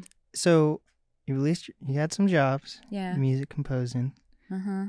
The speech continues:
Speaker 1: You released a project, and then did you ever, like,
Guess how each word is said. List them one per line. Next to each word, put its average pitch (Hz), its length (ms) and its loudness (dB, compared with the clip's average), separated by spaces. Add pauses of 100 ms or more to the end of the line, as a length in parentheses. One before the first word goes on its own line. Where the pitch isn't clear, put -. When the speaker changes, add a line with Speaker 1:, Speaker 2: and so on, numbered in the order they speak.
Speaker 1:
You 147 120 -6
released 131 440 -4
a 165 40 -6
project, 123 760 -4 (580)
and 135 180 2
then 127 280 2
did 131 120 -2
you 135 120 2
ever, 139 220 2
like, 135 160 2